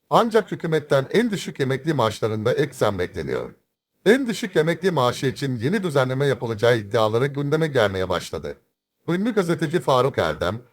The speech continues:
on bin Türk Lirası olan en düşük emekli maaşına ilişkin konuşulan üç formülü açıklayarak net rakamı verdi. Gazeteci Erdem,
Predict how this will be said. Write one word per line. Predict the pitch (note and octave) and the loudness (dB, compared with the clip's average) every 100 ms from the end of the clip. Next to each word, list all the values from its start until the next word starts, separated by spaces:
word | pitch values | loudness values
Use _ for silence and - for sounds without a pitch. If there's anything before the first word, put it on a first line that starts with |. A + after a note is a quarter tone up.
| _ | _
on | F3+ A#3+ | 0 0
bin | G#3+ E3+ | 0 -2
Türk | A3+ F#3+ E3 | -6 -4 -2
Lirası | C#3 - | 0 0
olan | B2+ G#2+ G#2+ | 0 0 2
en | D#3+ A#3 | 2 2
düşük | G3 - - | 0 -6 -4
emekli | C3+ C3+ C3+ D#3 | -2 0 -2 0
maaşına | B2+ A#2 - C3+ | 2 0 0 -2
ilişkin | A#2+ A#2 - D#3 | 0 -2 -4 -6
konuşulan | C3+ B2+ A2+ B2+ B2+ B2+ | -4 -4 -2 -2 -2 -2
üç | F3+ - | -8 -2
formülü | D#3+ C#3+ C#3 C#3 | 2 2 2 -2
açıklayarak | G#2+ B2 A#2+ A2+ B2 C3 | -2 -2 2 4 2 0
net | C#3 C#3 | -4 -2
rakamı | A2+ G2+ F2 | -4 -4 -4
verdi. | D2+ C2+ C2 C#2 _ _ _ _ - | -2 -4 -8 -14 _ _ _ _ -4
Gazeteci | C#3 D#3 F3+ F3+ E3+ | -2 0 0 2 6
Erdem, | B2 F2 E2+ A#2+ | 6 4 0 -2